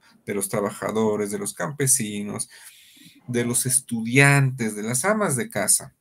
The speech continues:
Eh, porque, le-, como hemos estado diciendo, ¿no? A lo largo de la,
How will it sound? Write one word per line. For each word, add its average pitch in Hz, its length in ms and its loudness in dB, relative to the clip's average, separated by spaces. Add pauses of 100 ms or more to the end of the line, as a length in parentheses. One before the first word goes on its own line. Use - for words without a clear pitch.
(2250)
Eh, 110 380 0 (240)
porque, 139 460 0 (260)
le-, 139 220 2
como 147 340 2
hemos 170 300 0
estado 147 340 4
diciendo, 123 480 2
¿no? 107 100 -2
A 113 60 0
lo 107 120 -2
largo 113 340 0
de 104 100 0
la, 92 240 -2